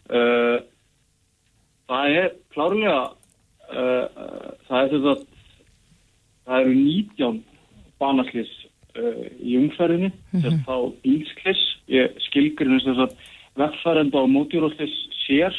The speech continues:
Speaker 1: þannig að það eru bílslys og það eru nítján og svo er nítján drukknans, þannig að þetta stendur svolítið jafnt.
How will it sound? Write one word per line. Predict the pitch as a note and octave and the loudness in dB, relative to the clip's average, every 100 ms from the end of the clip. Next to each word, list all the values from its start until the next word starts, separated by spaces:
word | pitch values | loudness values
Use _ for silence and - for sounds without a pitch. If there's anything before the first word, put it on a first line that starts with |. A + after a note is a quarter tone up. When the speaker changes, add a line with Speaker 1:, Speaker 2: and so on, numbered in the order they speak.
| - | -12
Speaker 1:
þannig | - B2+ B2 | -4 0 0
að | B2 | 0
það | C#3+ | 0
eru | A#2+ | 0
bílslys | C3+ D3+ - E3+ D3+ | -2 -2 -4 -2 0
og | |
það | D3+ | 2
eru | A#2 | 4
nítján | C3 D3 E3+ E3 D3+ | 2 2 -2 -2 0
og | B2+ C3 - - - - _ _ | -2 -2 -4 -20 -20 -20 _ _
svo | - C3+ | -4 2
er | C3+ | 4
nítján | C#3 C#3+ D#3 - D#3+ D#3 - | 4 2 -2 -4 -4 -4 -10
drukknans, | D3 D#3+ - - E3+ D#3+ - - _ _ - - - - _ _ _ _ | -4 -4 -4 -4 -2 -2 -6 -18 _ _ -20 -20 -20 -20 _ _ _ _
þannig | A#2+ A#2+ | -6 0
að | C3 | 0
þetta | C3 - | 0 -4
stendur | C#3 C3+ C#3 | 0 0 0
svolítið | D3 B2+ | -2 0
jafnt. | B2+ D3+ - | 0 0 -4